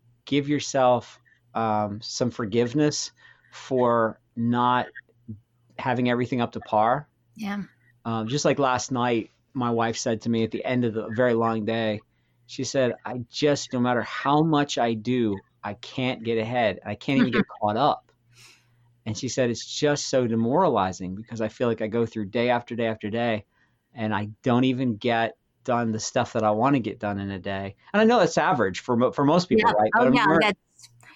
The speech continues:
Speaker 1: Yeah.
Speaker 2: I say it to David. So,
Speaker 1: <laughs>
Speaker 2: yeah, it's a common theme.
Speaker 1: Absolutely. So I think in some ways that's just life. But when you have catastrophe,
Speaker 2: Yeah.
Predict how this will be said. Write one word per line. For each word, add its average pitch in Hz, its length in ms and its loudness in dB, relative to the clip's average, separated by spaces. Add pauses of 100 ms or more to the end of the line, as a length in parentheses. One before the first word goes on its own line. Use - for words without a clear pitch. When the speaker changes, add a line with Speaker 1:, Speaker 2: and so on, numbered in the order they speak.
(240)
Speaker 1:
Yeah. 202 140 4
Speaker 2:
I 196 80 2
say 208 160 -2
it 240 260 4
to 269 80 4
David. 214 520 2
So, 160 420 2
Speaker 1:
<laughs> - 120 2 (920)
Speaker 2:
yeah, 233 200 4
it's - 120 0
a 247 40 4 (160)
common 269 220 6
theme. 262 380 2 (920)
Speaker 1:
Absolutely. 175 460 4
So 170 120 4
I 175 40 6
think 196 160 6
in 147 140 6
some 196 160 4
ways 151 160 4
that's 143 180 4
just 117 220 -2
life. 123 440 2
But 139 160 2
when 165 120 4
you 170 100 4
have 139 140 4
catastrophe, 185 800 -2
Speaker 2:
Yeah. 165 260 2